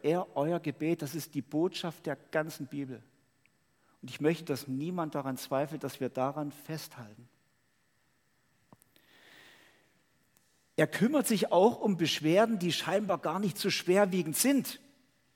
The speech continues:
Hier die Frau hat scheinbar nichts weiter als, als eine leichte Grippe, vielleicht eine Sommergrippe. Es war nicht so die Katastrophe, aber sie hatte Fieber, lag im Bett, haben gesagt, „Komm, Jesus,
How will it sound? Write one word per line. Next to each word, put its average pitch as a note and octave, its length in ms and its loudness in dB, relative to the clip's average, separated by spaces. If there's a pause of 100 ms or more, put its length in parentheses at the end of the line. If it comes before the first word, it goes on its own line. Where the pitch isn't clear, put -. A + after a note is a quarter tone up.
(140)
Hier D#3+ 140 2
die D3 100 -2
Frau D#3 220 2
hat D3+ 120 2
scheinbar D3 600 0
nichts - 240 -4
weiter C#3+ 260 2
als, C3 320 0
als A#2+ 140 -8
eine A#2+ 220 -6 (380)
leichte B2 360 -6
Grippe, F#3+ 320 -2
vielleicht A#2+ 280 -8
eine B2 80 -6
Sommergrippe. D#3+ 720 -2 (140)
Es - 120 -20
war B2 140 -4
nicht D3+ 220 -6
so D3+ 160 -2
die C#3 120 -4
Katastrophe, D3+ 720 -4
aber C#3+ 200 0
sie A#2 100 -6
hatte C3+ 180 -2
Fieber, E3+ 320 -2
lag C3 220 4
im B2+ 120 0
Bett, E3+ 260 0 (280)
haben A#2 120 -6
gesagt, A#2+ 240 -6
„Komm, C3 160 -2
Jesus, B2 400 -2